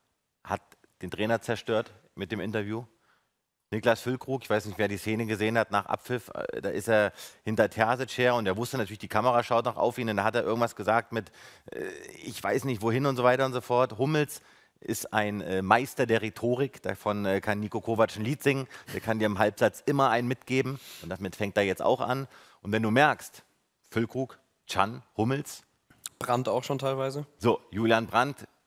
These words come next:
Speaker 1: ne, Kobel hält sich noch zurück, weil der wird in zwei Jahren eh wahrscheinlich zu Bayern wechseln, aber, äh, <laughs> ja, wir sagten ja, wir haben ja schon mal,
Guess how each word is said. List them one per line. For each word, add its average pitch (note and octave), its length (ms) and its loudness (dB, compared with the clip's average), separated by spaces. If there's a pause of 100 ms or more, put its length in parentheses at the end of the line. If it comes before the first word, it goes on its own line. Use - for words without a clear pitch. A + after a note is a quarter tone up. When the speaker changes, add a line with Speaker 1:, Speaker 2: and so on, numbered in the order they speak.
(440)
Speaker 1:
ne, B2+ 280 0
Kobel A#2+ 320 4
hält A#2+ 160 4
sich B2 120 -2
noch A#2+ 140 2
zurück, A2+ 320 0
weil G#2+ 180 6
der G2+ 140 2
wird G#2 160 -2
in A2 100 -2
zwei A2 200 6
Jahren G#2+ 160 2
eh C#3+ 220 2
wahrscheinlich B2+ 420 -2
zu A2+ 100 -6
Bayern B2 240 4
wechseln, C3+ 380 0 (360)
aber, A2 380 6 (640)
äh, A2 300 4
<laughs> - 720 -6
ja, A2 100 0
wir G2 100 2
sagten - 260 2
ja, G#2+ 100 2
wir G2 100 6
haben G2+ 100 4
ja A#2 100 6
schon F#3 140 0
mal, G3 140 2